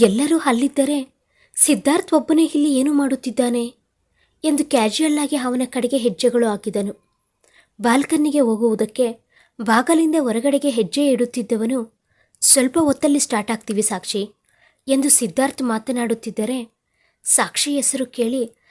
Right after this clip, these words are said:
ತಕ್ಷಣ ಹೆಜ್ಜೆ ಹಿಂದಕ್ಕೆ ತೆಗೆದುಕೊಂಡನು. ಸಾಕ್ಷಿ ರೂಪ ಕಣ್ಣುಗಳ ಮುಂದೆ ಕದಲಿ,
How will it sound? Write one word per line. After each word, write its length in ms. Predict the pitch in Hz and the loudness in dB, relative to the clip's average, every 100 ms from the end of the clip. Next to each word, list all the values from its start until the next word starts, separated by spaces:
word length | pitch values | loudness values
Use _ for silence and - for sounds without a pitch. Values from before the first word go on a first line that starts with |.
| _ _ - | _ _ -6
ತಕ್ಷಣ 380 | 285 - 320 330 | -6 -2 0 0
ಹೆಜ್ಜೆ 380 | 262 185 - 311 | 0 -2 -2 -2
ಹಿಂದಕ್ಕೆ 380 | 277 254 269 277 | 0 -4 -2 -2
ತೆಗೆದುಕೊಂಡನು. 840 | 233 208 220 220 202 196 - _ _ _ _ _ _ _ - | 0 -2 -4 -4 -6 -8 -10 _ _ _ _ _ _ _ -4
ಸಾಕ್ಷಿ 480 | - 196 180 - 285 | 0 0 0 -2 -2
ರೂಪ 220 | 269 277 | -2 -4
ಕಣ್ಣುಗಳ 480 | 262 226 226 262 262 | -4 -6 -6 -2 -2
ಮುಂದೆ 260 | 240 226 233 | -2 -4 -6
ಕದಲಿ, 480 | 214 196 233 220 | -8 -6 -4 -6